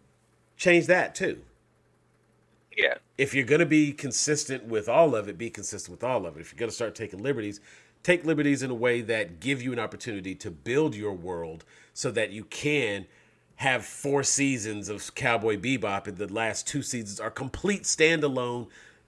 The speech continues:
Speaker 1: original stuff that's never been there. You absolutely can do that, unless you put this out there with the intention for it to be one season and done.
Speaker 2: Right.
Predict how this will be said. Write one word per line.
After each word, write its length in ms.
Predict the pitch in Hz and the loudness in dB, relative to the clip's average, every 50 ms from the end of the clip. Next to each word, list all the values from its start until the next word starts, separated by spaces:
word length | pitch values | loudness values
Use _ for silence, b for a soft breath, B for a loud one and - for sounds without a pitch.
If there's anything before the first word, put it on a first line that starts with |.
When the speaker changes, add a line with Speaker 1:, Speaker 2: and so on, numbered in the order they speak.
| b _ - | b _ 0
Speaker 1:
original 600 | 131 139 135 131 156 160 139 151 151 143 135 127 | 2 2 4 6 6 6 6 4 2 0 0 -2
stuff 400 | 117 - - 156 151 139 - - | -4 -2 0 2 2 2 2 0
that's 600 | - 117 107 85 98 98 - - - - - - | 0 0 0 -2 -6 -14 -16 -16 -16 -14 -12 -10
never 400 | 123 131 135 139 139 117 127 123 | -2 2 4 6 6 6 4 0
been 260 | 104 127 123 120 120 | -2 -4 -4 -4 -2
there. 360 | 117 131 123 85 62 55 - _ _ _ _ _ _ _ _ _ _ _ _ _ _ 302 294 285 285 _ _ _ _ _ _ _ _ _ _ _ _ _ _ _ - 120 | -2 0 0 -2 -4 -8 -14 _ _ _ _ _ _ _ _ _ _ _ _ _ _ _ -20 -20 _ _ _ _ _ _ _ _ _ _ _ _ _ _ _ _ -8 -4
You 140 | 139 147 117 | -2 2 6
absolutely 600 | 131 143 147 - - 143 135 139 123 120 127 120 | 6 6 6 6 0 -4 -4 -4 -4 -4 -6 -6
can 200 | - 123 110 104 | -6 -8 -6 -4
do 160 | 117 139 135 | -2 -2 -2
that, 220 | 92 71 60 - - | -2 -6 -8 -8 -6
unless 560 | 104 113 113 107 113 131 147 151 147 - - | -6 -6 -6 -2 2 4 4 4 4 2 -2
you 240 | 143 139 131 120 107 - - _ | -2 -4 -4 -6 -10 -16 -16 _
put 220 | - 156 147 151 | 0 0 0 0
this 180 | 131 131 - - | -4 -6 0 2
out 220 | 135 131 127 - | 2 2 2 0
there 200 | - 107 104 104 | -2 -2 -2 -2
with 220 | 104 101 107 110 - | -2 -4 -6 -6 -6
the 140 | 107 107 104 | -6 -6 -6
intention 400 | 95 - 135 131 110 - 107 98 | -4 -4 -4 -6 -6 -6 -10 -8
for 160 | - 113 110 | -6 -6 -6
it 80 | 101 | -6
to 80 | 104 98 | -6 -8
be 300 | 85 117 110 101 98 - - - - - _ _ _ | -8 -6 -6 -6 -8 -10 -14 -20 -20 -20 _ _ _
one 260 | 104 113 120 120 110 | -2 0 0 2 2
season 400 | - - 123 107 98 80 90 92 | 0 -2 -4 -4 -6 -8 -8 -10
and 140 | 87 85 80 | -10 -10 -10
done. 160 | 82 - - - _ _ _ _ _ _ _ _ _ _ _ _ _ _ _ _ - | -10 -12 -12 -16 _ _ _ _ _ _ _ _ _ _ _ _ _ _ _ _ -6
Speaker 2:
Right. 160 | - - - | -6 -6 -6